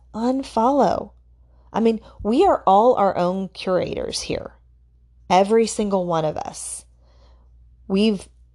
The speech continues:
chosen to follow that individual, that account, right? And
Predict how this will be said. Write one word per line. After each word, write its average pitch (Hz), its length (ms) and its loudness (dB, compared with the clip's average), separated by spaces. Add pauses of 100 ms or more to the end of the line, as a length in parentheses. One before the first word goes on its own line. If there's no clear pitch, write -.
chosen 233 540 4
to 190 60 -6
follow 170 760 -4 (340)
that 175 220 -2
individual, 165 880 2
that 175 220 0
account, - 600 -6 (480)
right? 165 360 -2 (800)
And 196 360 2